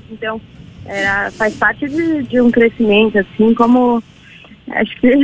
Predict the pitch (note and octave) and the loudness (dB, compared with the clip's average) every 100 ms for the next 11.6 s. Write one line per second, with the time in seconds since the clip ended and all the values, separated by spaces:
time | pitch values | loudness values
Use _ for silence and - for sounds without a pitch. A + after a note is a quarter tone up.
0 | B3+ A#3+ C#4+ - - - - D#4+ C#4+ C4+ | 2 0 -2 -4 -16 -10 -2 0 0 0
1 | C#4 C#4+ A#3+ A#3+ B3+ B3 A3+ A3+ C4+ C4 | -4 -2 -4 -4 -2 0 0 -2 -2 -2
2 | B3 A#3+ A3+ A#3 B3 B3+ A3 A#3+ B3 A#3+ | 0 -2 -2 -6 -2 -4 -2 -2 0 0
3 | A#3+ - - - - G#3+ G#3+ G#3+ A#3+ A3+ | -4 -10 -20 -18 -6 -4 0 0 -2 0
4 | F#3+ G3 - F#3 F3+ F3 F3 F3+ - - | -2 -2 -2 -2 2 2 0 -2 -8 -2
5 | G3+ G3+ G3 F#3 - F#3+ F3+ G#3 - A#3+ | 0 2 2 0 -2 -6 -2 -4 0 -2
6 | G#3+ F#3 F#3 F#3 F3+ - - - - F3+ | 0 2 2 0 -2 -12 -20 -20 -12 -6
7 | F3 F3 F3 G3 G3 F#3+ F3+ G3+ C4 B3+ | -4 -2 0 2 2 2 0 2 2 2
8 | C#4 C#4+ D#4 A#3+ A3+ A3+ A#3 G#3+ A3 G#3 | 2 4 4 4 0 -4 -6 -4 -4 -2
9 | A3 B3 B3+ C4 - - - G#3 G#3 G3+ | 0 2 0 -4 -20 -20 -18 -14 -12 -12
10 | G3+ F#3+ F#3+ G3 F#3+ - G3 G3+ G3+ - | -14 -16 -10 -8 -8 -8 -6 -6 -8 -6
11 | G3+ G3+ F#3+ F#3+ - | -2 0 2 0 -4